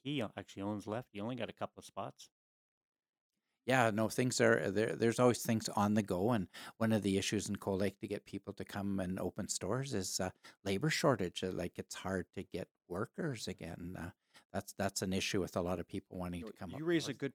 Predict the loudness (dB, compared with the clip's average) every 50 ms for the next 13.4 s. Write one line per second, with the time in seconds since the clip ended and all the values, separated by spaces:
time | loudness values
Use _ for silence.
0 | _ -10 -6 -6 -6 -6 -8 _ -4 0 0 0 0 -2 -4 -8 -4 -2 -2 -2
1 | -2 -4 -8 -12 -14 -14 -14 -16 -16 -12 -8 -4 -2 -2 0 2 4 4 2 2
2 | -2 -6 -8 -8 -8 -6 -6 -6 -6 -6 -4 -4 -4 -2 -2 -4 -4 -4 -4 -4
3 | -4 -6 -10 -12 -8 -6 -4 -2 -2 -2 -2 -2 -4 -4 -8 _ _ _ _ _
4 | _ -4 -4 -4 -4 -4 -6 -8 -8 -6 -8 -10 -10 -12 -12 -6 -2 0 0 0
5 | -2 -4 -12 -12 -10 -10 -8 -8 -8 -6 -6 -8 -8 -8 -10 -10 -10 -8 -8 -4
6 | -4 -4 -4 -2 -2 -2 -2 -2 -4 -6 -6 -8 -8 -8 -8 -8 -8 -8 -6 -6
7 | -6 -6 -8 -8 -6 -4 -2 -2 -4 -4 -14 _ -14 -12 -12 -12 -12 -14 _ -12
8 | -10 -10 -12 -14 _ _ _ _ _ _ _ _ _ 0 2 4 4 4 2 0
9 | -2 -2 -2 -4 -4 -6 -6 -8 -8 -8 -10 -10 -10 -8 -8 -8 -8 -8 -6 -4
10 | -4 -4 -4 _ -8 -14 -10 -8 -8 -6 -4 0 2 2 2 2 2 0 0 0
11 | -2 -2 -2 -6 -6 -6 -8 -6 -4 -2 -2 -4 -4 -4 -6 -6 -6 -6 -10 -10
12 | -8 -6 -6 -4 -4 -4 -6 -6 -8 -8 -10 -10 -10 -8 -8 -6 -6 -6 -4 -2
13 | -4 -4 -4 -4 -8 -8 -10